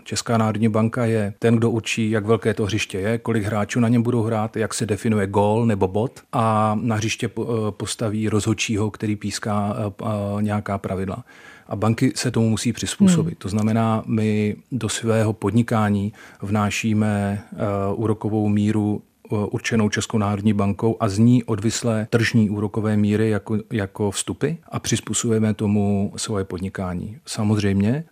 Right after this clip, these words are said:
Speaker 1: eh, že to musíme dělat zodpovědně a že to musíme dělat tak, abychom dosahovali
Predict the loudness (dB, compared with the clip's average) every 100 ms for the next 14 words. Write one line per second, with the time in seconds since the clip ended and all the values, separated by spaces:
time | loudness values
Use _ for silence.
0 | -4 0 0 0 0 -2 0 0 2 2
1 | 0 -2 -4 -2 0 2 4 2 2 -2
2 | -4 -4 -4 -4 -4 -2 -2 -4 -2 -6
3 | -4 -6 -2 -2 -2 -2 -2 -2 -2 -2
4 | 0 2 0